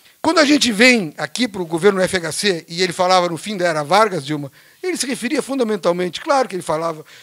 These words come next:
em, em privatizações, e fez, né?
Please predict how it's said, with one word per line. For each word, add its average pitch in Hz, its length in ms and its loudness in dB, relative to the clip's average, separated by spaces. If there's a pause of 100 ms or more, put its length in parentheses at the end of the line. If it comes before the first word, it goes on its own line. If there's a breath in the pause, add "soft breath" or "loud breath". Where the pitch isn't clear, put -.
(200 soft breath)
em, 151 440 -8
em 147 40 -6
privatizações, 156 720 -2
e 160 60 -6
fez, - 500 0
né? 151 220 -10